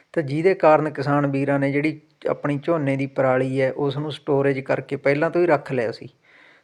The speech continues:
ਤਾਂ ਦੂਜਾ ਕਾਰਨ ਤੂੜੀ ਦਾ ਰੇ-, ਰੇਟ ਨਾ ਵਧਣ ਦਾ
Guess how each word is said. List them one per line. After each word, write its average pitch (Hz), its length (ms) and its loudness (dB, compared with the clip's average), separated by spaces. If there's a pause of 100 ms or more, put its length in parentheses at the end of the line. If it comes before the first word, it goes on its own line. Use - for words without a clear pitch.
(120)
ਤਾਂ 165 120 0
ਦੂਜਾ 147 400 4
ਕਾਰਨ 156 380 6
ਤੂੜੀ 143 300 -2
ਦਾ 143 140 4
ਰੇ-, 135 200 -2 (100)
ਰੇਟ 139 280 0
ਨਾ 135 220 0
ਵਧਣ 139 280 0
ਦਾ 160 120 0